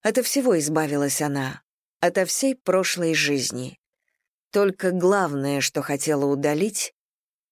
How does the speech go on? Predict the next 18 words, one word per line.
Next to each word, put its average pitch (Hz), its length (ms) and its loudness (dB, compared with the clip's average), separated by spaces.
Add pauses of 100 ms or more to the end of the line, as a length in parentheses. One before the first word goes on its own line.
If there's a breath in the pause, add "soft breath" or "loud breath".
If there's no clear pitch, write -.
жгучее 147 600 0
желание 143 500 0
стать 151 380 -4
артисткой, 143 760 -4 (1080)
так 277 220 0
никуда 165 380 0
и 151 100 0
не 143 180 -2
делось. 135 600 -4 (680)
Напротив, 175 920 -2 (460)
засияло 175 580 2
ещё 160 360 2
сильнее 165 800 0
в 139 80 -6
свежем, 165 840 0
убранном, 143 580 0
упорядоченном 143 800 -2
пространстве 156 1000 -4